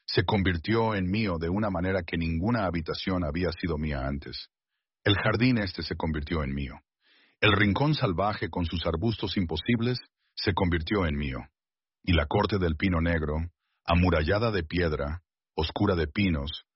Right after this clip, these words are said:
severa y honesta e indispuesta a pretender ser algo que no era, se convirtió,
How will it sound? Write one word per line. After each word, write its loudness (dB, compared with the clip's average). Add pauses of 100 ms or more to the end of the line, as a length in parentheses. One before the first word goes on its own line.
(220)
severa 2
y 2
honesta 0
e -2
indispuesta 0
a -4
pretender 2
ser 0
algo 2
que -4
no 0
era, 0 (480)
se -2
convirtió, 2